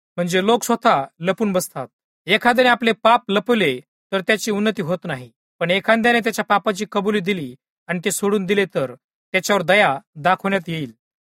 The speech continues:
जर एखादा व्यक्ती वाईट करण्यात नेहमी घाबरतो, तो सुखी आहे, पण जो कोणी आपले हृदय कठोर करतो, तो संकटात पडतो. गरीब लोकांवर राज्य करणारा दुष्ट अधिकारी गरजणाऱ्या सिंहासारखा किंवा हल्ला करणाऱ्या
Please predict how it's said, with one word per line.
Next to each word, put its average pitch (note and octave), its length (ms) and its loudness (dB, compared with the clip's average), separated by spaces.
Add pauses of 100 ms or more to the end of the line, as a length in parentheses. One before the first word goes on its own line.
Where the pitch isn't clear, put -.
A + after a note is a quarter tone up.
जर G3+ 160 2
एखादा A3+ 360 2
व्यक्ती A#3+ 500 -2
वाईट F#3 340 0
करण्यात A3 520 2
नेहमी G3 400 0
घाबरतो, F3 580 -2 (320)
तो F#3 40 -6
सुखी G3+ 340 -4
आहे, C3 240 -6 (400)
पण F3 120 -2
जो F3 220 0
कोणी A#3 180 -2
आपले A3 260 2
हृदय G3+ 340 0 (180)
कठोर G#3 220 -2
करतो, D3 440 -6 (300)
तो F3 60 -8
संकटात G3 500 0
पडतो. C#3+ 340 -10 (480)
गरीब G#3 220 2
लोकांवर A3+ 380 2
राज्य G3+ 300 2
करणारा G#3+ 400 2
दुष्ट G3+ 360 -4
अधिकारी E3 480 -4 (560)
गरजणाऱ्या G#3+ 480 2
सिंहासारखा G#3+ 720 0
किंवा F#3 360 -2
हल्ला G3 280 0
करणाऱ्या G3 460 0